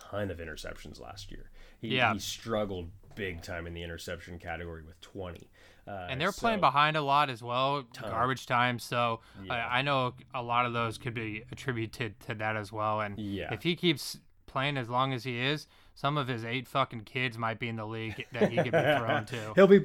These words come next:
Speaker 1: he'll be either throwing to 'em or playing against 'em.
Speaker 2: <laughs> He's gonna have his whole, he's gonna have a whole offense w-, of just made up of his kids.
Speaker 1: Yeah. And then, and then after, after Phillip Rivers, my, my second honorable mention is gonna be Matthew Stafford.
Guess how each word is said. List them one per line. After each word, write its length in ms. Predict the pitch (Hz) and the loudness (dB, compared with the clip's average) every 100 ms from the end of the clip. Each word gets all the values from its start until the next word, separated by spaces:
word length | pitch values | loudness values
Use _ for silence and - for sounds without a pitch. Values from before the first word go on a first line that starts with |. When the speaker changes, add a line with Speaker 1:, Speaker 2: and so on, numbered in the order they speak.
| 175 | 8
Speaker 1:
he'll 140 | 190 | 6
be 120 | 175 | 6
either 200 | 180 151 | 6 4
throwing 420 | 127 147 160 156 131 | 2 2 2 2 0
to 180 | 156 175 | 0 2
'em 100 | 170 | 2
or 80 | |
playing 340 | 117 143 135 117 | 0 0 0 -2
against 380 | 104 123 127 - | -2 -4 -4 -8
'em. 120 | 87 85 - | -12 -12 -6
Speaker 2:
<laughs> 640 | 180 - - 226 - 220 - 127 202 - 208 - 196 165 - 170 - - | -6 0 4 4 4 -2 0 0 -2 2 2 4 2 2 -2 -6 -6 -10
He's 100 | - | -6
gonna 160 | 151 156 | 0 4
have 160 | 160 147 | 4 4
his 140 | 135 | 0
whole, 580 | - - 151 160 160 165 147 | -4 0 4 6 6 4 2
he's 180 | 147 | 0
gonna 140 | 156 156 | 2 4
have 140 | 147 | 4
a 60 | 131 | 2
whole 240 | 135 147 139 139 | 0 2 6 6
offense 400 | 143 139 120 - | 4 2 0 -4
w-, 220 | 139 135 127 | -12 -12 -8
of 200 | 139 113 | -6 -4
just 320 | 127 131 - | 0 0 0
made 180 | 143 131 | 2 2
up 120 | 127 | 2
of 140 | 131 117 | 0 -2
his 180 | 110 | -6
kids. 560 | - - 123 113 104 - - | -8 -2 0 0 -4 -12 -6
Speaker 1:
Yeah. 440 | 131 123 107 85 85 - - - - | -2 0 0 -2 -6 -16 -20 -10 -2
And 140 | 135 | 2
then, 160 | 143 143 | 4 2
and 180 | 143 | 0
then 100 | 147 | 0
after, 360 | 147 143 - 139 | 0 -2 -2 -2
after 320 | - 139 135 | 0 -2 -4
Phillip 280 | 127 135 123 | -6 -4 -4
Rivers, 320 | 123 117 117 | -4 -4 -4
my, 240 | 113 107 104 - | -2 -2 -4 -6
my 120 | 117 | -8
second 320 | 110 113 110 | -4 -6 -4
honorable 340 | 92 101 101 98 | -4 -2 -4 -4
mention 360 | 98 92 92 | -6 -10 -10
is 80 | 90 | -12
gonna 160 | 92 90 | -10 -8
be 80 | 90 | -8
Matthew 420 | 90 85 85 90 | -8 -10 -12 -14
Stafford. 580 | - 87 82 - 69 | -12 -12 -12 -14 -14